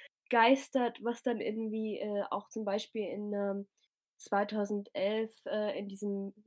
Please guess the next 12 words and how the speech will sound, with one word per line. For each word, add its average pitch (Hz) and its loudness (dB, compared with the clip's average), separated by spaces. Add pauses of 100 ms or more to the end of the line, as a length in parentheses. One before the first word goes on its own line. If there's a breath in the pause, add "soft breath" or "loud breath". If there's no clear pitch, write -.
Animationsfilm 208 0
Rango, 202 2
der - -2
auch - -6
eine 202 -2
Western-Parodie 196 -4
ist, 220 -8
aufgenommen 226 -2
wird, 233 8 (520 loud breath)
den 214 4
man, 202 0
ähm, 196 -2